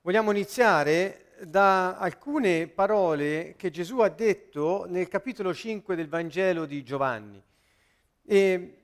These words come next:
in quattro passi ho un po' riassunto tutto, perché qui Gesù si preoccupa di dire che Dio stesso, il Padre,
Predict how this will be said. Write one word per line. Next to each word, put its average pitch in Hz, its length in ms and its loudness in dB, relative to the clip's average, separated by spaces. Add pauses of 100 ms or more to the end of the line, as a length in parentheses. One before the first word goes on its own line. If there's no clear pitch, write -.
in 196 200 -4
quattro 254 380 0
passi 196 520 0
ho 165 40 0
un 165 100 -4
po' 247 140 0
riassunto 185 960 -2 (340)
tutto, 165 600 -6 (240)
perché 202 1120 -2
qui 247 260 -4
Gesù 202 400 -6
si 185 200 -10
preoccupa 190 840 2
di 190 160 -8
dire 185 760 -2 (400)
che 190 640 0 (2250)
Dio 226 400 4
stesso, 185 1080 0
il - 1080 -20
Padre, 139 560 0